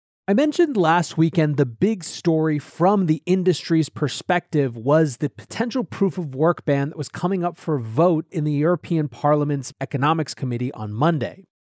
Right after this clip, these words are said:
As you'll know from the show on Monday, that vote ended up being a rejection of what would amount to a proof of work ban, which is obviously great news for the space. However, there was one other big topic of conversation that dominated crypto Twitter throughout the weekend.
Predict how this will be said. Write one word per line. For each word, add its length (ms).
As 220
you'll 100
know 300
from 220
the 60
show 300
on 160
Monday, 360
that 180
vote 320
ended 200
up 220
being 260
a 60
rejection 720
of 220
what 100
would 140
amount 380
to 100
a 40
proof 280
of 160
work 200
ban, 360
which 120
is 120
obviously 340
great 300
news 280
for 140
the 100
space. 640
However, 280
there 140
was 460
one 400
other 240
big 340
topic 400
of 100
conversation 760
that 200
dominated 640
crypto 360
Twitter 360
throughout 460
the 80
weekend. 540